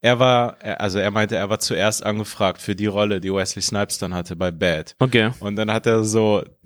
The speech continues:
Speaker 1: die erste Zeile gelesen von dem Song.
Speaker 2: Aha.
Speaker 1: Und es ist mir gar nie wirklich aufgefallen. Ich bin ein Riesenfan von dem Lied.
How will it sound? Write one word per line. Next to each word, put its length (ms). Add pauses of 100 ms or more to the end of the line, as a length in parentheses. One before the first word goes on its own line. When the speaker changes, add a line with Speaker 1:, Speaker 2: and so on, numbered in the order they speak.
(140)
Speaker 1:
die 100
erste 400
Zeile 560 (140)
gelesen 560
von 200
dem 140
Song. 540 (200)
Speaker 2:
Aha. 300
Speaker 1:
Und 160
es 100
ist 140
mir 80
gar 260
nie 280
wirklich 280
aufgefallen. 760
Ich 120
bin 120
ein 40
Riesenfan 600
von 180
dem 140
Lied. 400